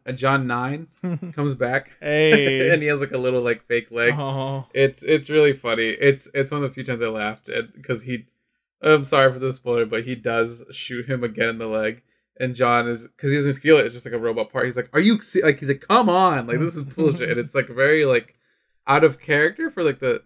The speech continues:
Speaker 1: or out of
Speaker 2: Writing style.
Speaker 1: It's kinda like a left turn.
Speaker 2: Yeah.
Speaker 1: Yeah, it just feels like, Oh, okay, like, why, this is a, a joke, like, an actual joke
Speaker 2: <laughs>
Speaker 1: written by by him. Um, it's,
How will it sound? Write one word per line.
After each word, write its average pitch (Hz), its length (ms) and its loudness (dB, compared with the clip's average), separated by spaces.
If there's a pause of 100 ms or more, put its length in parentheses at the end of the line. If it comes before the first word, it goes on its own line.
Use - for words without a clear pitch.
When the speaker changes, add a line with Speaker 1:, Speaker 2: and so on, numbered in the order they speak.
(140)
Speaker 1:
or 151 280 4
out 147 180 4
of 139 200 -2 (340)
Speaker 2:
Writing 123 340 -2
style. 127 460 -8 (320)
Speaker 1:
It's 143 100 -12
kinda 175 120 2
like 147 80 0
a 143 60 2
left 135 220 2
turn. 143 320 -4
Speaker 2:
Yeah. 110 280 -12 (140)
Speaker 1:
Yeah, 139 420 4 (160)
it 143 100 2
just 135 220 -6
feels 135 180 -2
like, 127 100 -8
Oh, 156 140 6
okay, 131 260 4
like, 117 300 -2
why, 123 240 0
this 131 220 -6
is 131 100 -8
a, 127 200 0
a 127 40 6
joke, 123 300 2
like, 117 100 -4
an 113 80 -4
actual 113 320 -6
joke 113 220 -2 (340)
Speaker 2:
<laughs> - 320 -20
Speaker 1:
written 127 260 -4
by 117 380 -2 (760)
by 127 100 -6
him. 120 300 -6 (1400)
Um, 110 420 -10 (180)
it's, 147 300 -10